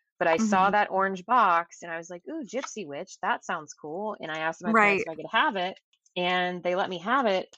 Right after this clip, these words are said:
Speaker 1: I had a heck of a time with it 'cause I was so young, and the spreads
Speaker 2: Mm.
Speaker 1: were so intense. It just ended up being something that I had but never used. And then as
Speaker 2: Mm-hmm.
Speaker 1: I grew up and moved out,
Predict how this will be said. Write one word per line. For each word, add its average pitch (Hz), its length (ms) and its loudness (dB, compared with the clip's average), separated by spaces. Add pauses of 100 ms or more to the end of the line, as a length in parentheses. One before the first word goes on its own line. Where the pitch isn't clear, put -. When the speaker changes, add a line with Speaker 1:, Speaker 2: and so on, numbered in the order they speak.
Speaker 1:
I 175 140 2
had 180 220 2
a 165 40 0
heck 185 180 0
of 185 80 -10
a 185 60 -6
time 214 220 -4
with 202 140 -6
it - 120 -10
'cause 180 120 -10
I 180 100 -2
was 175 140 -8
so 190 140 -4
young, 196 400 -2
and 165 100 -8
the 160 60 -10
spreads 185 800 -4
Speaker 2:
Mm. 185 340 -6
Speaker 1:
were 160 120 2
so 190 320 2
intense. 160 800 -6 (560)
It 190 100 -2
just 190 220 -4
ended 180 180 -4
up 165 120 0
being 170 180 -8
something 170 320 -10
that 156 80 -4
I 156 100 -2
had 180 300 0
but - 100 -6
never 156 220 -6
used. 196 560 -2
And 180 120 -4
then 170 220 -6 (100)
as 175 260 2
Speaker 2:
Mm-hmm. 208 200 -4 (460)
Speaker 1:
I 175 100 4
grew 160 220 -2
up 156 120 -4
and 165 100 -10
moved 156 220 -8
out, 180 340 0